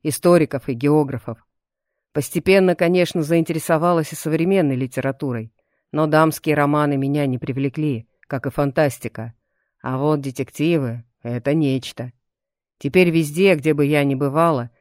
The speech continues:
Первым делом искала книжный магазин и сувенирный. К тому же в избе появились три гостевые комнаты.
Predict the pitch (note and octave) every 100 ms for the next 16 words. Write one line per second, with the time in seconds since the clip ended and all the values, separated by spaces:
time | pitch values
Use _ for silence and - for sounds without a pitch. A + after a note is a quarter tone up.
0 | _ - E3+ E3+ D3 C#3 E3 D#3 C#3+ C#3
1 | D3+ D3 B2+ D3+ C#3 C#3 C3+ C3 C#3+ D3
2 | C3 A2+ - - C3 D#3+ D3 D#3+ D3+ B2
3 | A#2 A2+ - _ _ _ _ _ - D#3
4 | F3 E3+ D#3+ C#3+ C#3 D#3 D#3+ D3 C#3 D3+
5 | D#3+ - D3 D#3 D3+ - C#3 C#3 D#3 -
6 | E3 C3+ A#2 C3+ A#2+